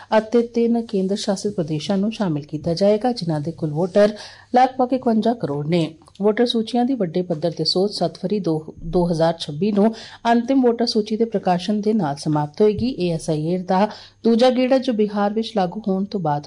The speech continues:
ਹੋ ਰਿਹਾ, ਜਿੱਥੇ ਲਗਭਗ ਕਈ ਨਾਵਾਂ ਵਾਲੀ ਅੰਤਿਮ ਸੂਚੀ ਤੀਹ ਸਤੰਬਰ ਨੂੰ ਪ੍ਰਕਾਸ਼ਿਤ ਕੀਤੀ ਗਈ ਸੀ। ਪੰਜਾਬ ਵਿਧਾਨ ਸਭਾ ਦੀ ਤਰਨਤਾਰਨ ਸੀਟ ਦੀ ਜ਼ਿਮਨੀ ਚੋਣ ਲਈ ਆਦਰਸ਼ ਚੋਣ ਜ਼ਾਬਤਾ ਲਾਗੂ ਹੋਣ ਮਗਰੋਂ ਪੁਲਿਸ ਪ੍ਰਸ਼ਾਸਨ ਨੇ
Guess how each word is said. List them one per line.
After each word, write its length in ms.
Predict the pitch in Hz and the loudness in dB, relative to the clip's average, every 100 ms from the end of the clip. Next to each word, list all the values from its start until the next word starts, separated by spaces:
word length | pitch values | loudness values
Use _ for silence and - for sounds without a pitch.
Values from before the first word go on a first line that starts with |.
| 196 | -2
ਹੋ 80 | 208 | 0
ਰਿਹਾ, 120 | 247 | 0
ਜਿੱਥੇ 300 | 180 - 185 | -2 -6 -4
ਲਗਭਗ 640 | 165 - 180 175 202 226 - _ _ _ _ _ _ _ - | -4 -2 -2 0 2 0 -2 _ _ _ _ _ _ _ 2
ਕਈ 260 | 226 247 | 4 6
ਨਾਵਾਂ 520 | 240 196 185 202 214 | 4 4 4 4 2
ਵਾਲੀ 320 | 190 190 185 208 | 2 0 0 -2
ਅੰਤਿਮ 360 | 185 185 208 | -2 -2 -4
ਸੂਚੀ 580 | 208 175 - - 226 247 - | -4 -4 -4 -2 -2 -2 -4
ਤੀਹ 240 | 233 240 | 0 0
ਸਤੰਬਰ 520 | 240 196 180 156 170 208 | 0 -2 -2 -2 0 2
ਨੂੰ 240 | 160 156 | 2 0
ਪ੍ਰਕਾਸ਼ਿਤ 720 | - 180 196 214 202 147 147 | -2 -4 2 0 0 -4 -4
ਕੀਤੀ 360 | - - - 143 151 | -4 -4 -2 -4 -2
ਗਈ 120 | 156 | -2
ਸੀ। 360 | 151 180 147 - - _ _ _ - - | 2 2 2 -2 -16 _ _ _ -20 0
ਪੰਜਾਬ 360 | 254 254 254 285 | 4 6 6 6
ਵਿਧਾਨ 280 | 294 285 277 | 4 4 2
ਸਭਾ 240 | 262 254 | 2 0
ਦੀ 120 | 277 | 0
ਤਰਨਤਾਰਨ 500 | 262 214 220 226 240 | 0 -2 0 -2 -2
ਸੀਟ 300 | 240 214 196 | -2 -2 -2
ਦੀ 80 | 220 | -2
ਜ਼ਿਮਨੀ 280 | 208 180 180 | 0 2 0
ਚੋਣ 260 | 180 180 185 | 0 0 0
ਲਈ 80 | |
ਆਦਰਸ਼ 380 | 202 170 165 - | 0 -2 -4 -4
ਚੋਣ 200 | 165 156 | -4 -2
ਜ਼ਾਬਤਾ 360 | 156 160 160 185 | -2 -4 -4 -4
ਲਾਗੂ 380 | 180 151 165 160 | -2 -4 -6 -4
ਹੋਣ 120 | 151 | -4
ਮਗਰੋਂ 320 | 151 151 185 | -4 -4 -6
ਪੁਲਿਸ 420 | 214 - 160 175 - | -6 -6 -6 -6 -8
ਪ੍ਰਸ਼ਾਸਨ 480 | 160 151 143 208 | -8 -6 -4 2
ਨੇ 240 | 214 208 | 4 4